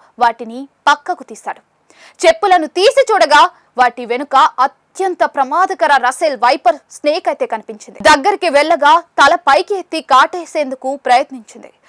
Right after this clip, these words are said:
అయితే చివరకు స్నేక్ క్యాచర్ ఎంతో చాకచక్యంగా ఆ పామును పట్టుకుని బ్యాటిల్లో బంధించాడు. ఆ తర్వాత దాన్ని అడవిలోకి వదిలేశాడు.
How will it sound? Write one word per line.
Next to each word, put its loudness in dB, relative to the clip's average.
అయితే 4
చివరకు 0
స్నేక్ -4
క్యాచర్ 0
ఎంతో -2
చాకచక్యంగా 0
ఆ 6
పామును 0
పట్టుకుని -6
బ్యాటిల్లో 0
బంధించాడు. -8
ఆ 4
తర్వాత -2
దాన్ని 0
అడవిలోకి -4
వదిలేశాడు. -12